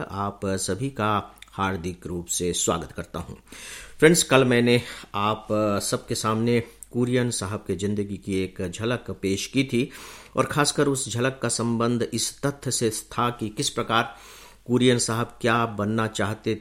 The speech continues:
थे, क्या करना चाहते थे, लेकिन उन्हें कुछ और करने के लिए दे दिया गया। लेकिन जब उन्हें दे दिया गया तो उसे पूरे हृदय और मन के साथ उन्होंने स्वीकार किया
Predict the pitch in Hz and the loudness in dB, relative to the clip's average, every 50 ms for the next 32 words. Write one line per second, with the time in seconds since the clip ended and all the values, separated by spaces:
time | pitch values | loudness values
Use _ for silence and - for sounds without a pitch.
0 | - 120 110 107 107 - - 113 113 113 113 - - 107 104 104 107 104 101 101 | -4 -4 -4 -4 -4 -2 2 2 2 2 0 -2 -4 -6 -4 -2 -2 -2 -2 -2
1 | - 104 95 101 101 - 107 104 107 - - 98 101 98 98 - - - - - | -2 -4 -4 -4 -4 -4 -4 -4 -4 -4 -2 0 0 0 -2 -6 -12 -18 -14 -4
2 | - 113 123 120 127 135 127 117 107 113 113 117 117 - - 107 107 - - - | 2 4 4 4 6 4 2 4 4 2 2 2 0 0 0 -4 -4 -4 -6 -8
3 | - - 113 117 120 123 117 - - 110 107 104 113 113 110 110 - 113 104 107 | -6 -2 0 2 4 2 2 0 0 -2 -2 0 0 0 0 0 0 0 0 2
4 | 113 104 98 110 110 107 107 110 113 110 104 110 113 110 113 - - - - - | 0 2 2 0 0 0 2 2 2 2 2 2 0 0 -2 -6 -10 -18 -20 -12
5 | - - 127 127 143 147 127 120 131 110 - - 113 113 113 107 85 85 98 113 | -4 -2 0 2 2 4 4 4 4 2 2 0 -2 0 0 0 0 0 0 0
6 | 117 117 120 123 127 123 123 120 123 120 123 127 127 - 110 110 107 101 95 - | 0 2 2 2 2 0 0 -2 -2 -2 -2 -4 -4 -2 -2 -2 -2 -4 -6 -8
7 | - - 113 104 - - 117 117 117 - _ _ - 110 113 113 113 120 117 110 | -10 -6 -4 -2 0 2 0 0 -2 -6 _ _ -6 -4 -2 0 2 4 4 4
8 | 92 - 104 104 101 117 117 120 120 113 107 101 101 113 135 147 151 139 - 113 | 2 0 -2 -2 2 2 4 4 4 2 2 0 2 2 2 2 2 0 0 -2
9 | 104 - - 113 123 131 131 131 - 107 107 107 110 107 101 - - 92 87 104 | -2 -2 -2 -2 0 0 -2 -2 -4 -4 -2 0 0 0 -2 -2 -4 -2 0 0
10 | 104 107 101 - 107 101 101 98 | 0 0 0 -2 -2 0 0 0